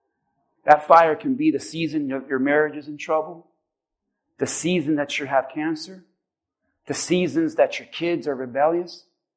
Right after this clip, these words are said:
Jesus said, "I'm not gonna get you out just yet. But I am gonna loosen you. So while you go through this, you can still walk free.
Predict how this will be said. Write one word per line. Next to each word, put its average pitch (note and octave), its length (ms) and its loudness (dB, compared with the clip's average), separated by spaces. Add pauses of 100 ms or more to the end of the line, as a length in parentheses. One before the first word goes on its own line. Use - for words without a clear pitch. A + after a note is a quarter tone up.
(1900)
Jesus D#3 360 -2
said, C#3+ 160 0
"I'm E3+ 140 4
not E3+ 180 0
gonna D#3 200 -2
get D#3+ 320 -4
you D#3 100 -8
out E3+ 240 -6
just - 300 -18
yet. D#3+ 360 -14 (3250)
But C#3+ 180 2
I B2+ 100 0
am D#3 260 0
gonna B2+ 240 -12
loosen - 380 -20
you. - 140 -20 (1400)
So D#3+ 160 6
while D#3 320 8
you F#3 160 -2
go F#3+ 300 4
through D3 220 -10
this, - 440 -20 (2500)
you D3+ 100 0
can D3 140 -12
still D#3+ 360 0
walk C3 280 -6
free. - 380 -20